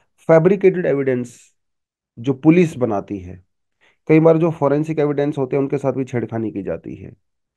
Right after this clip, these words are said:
जो फर्स्ट इन्फॉर्मेशन रिपोर्ट यानी कि एफ़आईआर होती है उसको बहुत बार मैनिपुलेट किया जाता है।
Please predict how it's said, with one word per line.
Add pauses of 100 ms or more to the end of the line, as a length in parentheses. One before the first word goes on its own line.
(480)
जो
फर्स्ट
इन्फॉर्मेशन
रिपोर्ट
यानी
कि
एफ़आईआर
होती
है
उसको
बहुत
बार
मैनिपुलेट
किया
जाता
है।